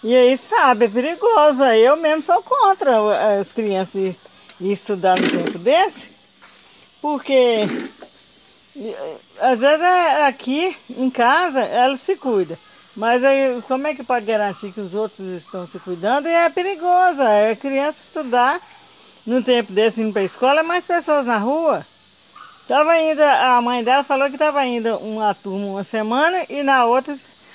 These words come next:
aquela que foi, que foi, é, fica em casa e vai uma outra. Tá, estava sendo assim, alternado, mas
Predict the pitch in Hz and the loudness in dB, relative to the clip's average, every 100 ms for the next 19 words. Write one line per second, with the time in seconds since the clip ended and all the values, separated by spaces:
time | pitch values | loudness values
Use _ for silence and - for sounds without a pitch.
0 | - 220 226 226 214 202 214 - 196 190 | -8 -2 0 2 0 0 -8 -4 -2 0
1 | 175 - - - - - - - - 214 | -2 -6 -20 -20 -20 -20 -20 -18 -8 -8
2 | - 220 254 311 349 302 254 233 196 170 | -2 2 4 4 2 0 0 -2 -4 -6
3 | 143 - - - - 233 240 247 233 233 | -14 -20 -20 -20 -8 -4 -4 -4 -2 2
4 | 269 330 349 302 277 233 262 277 311 359 | 2 2 0 -6 -6 -2 2 2 0 0
5 | 302 208 147 - 151 _ _ _ _ _ | 0 0 -2 -8 -20 _ _ _ _ _
6 | _ - 226 233 233 208 240 247 269 - | _ -2 0 0 0 -2 0 0 -2 -4
7 | 320 339 254 233 294 311 233 196 185 220 | -4 -4 -6 -2 -2 -2 0 -2 -2 -4
8 | 233 | -6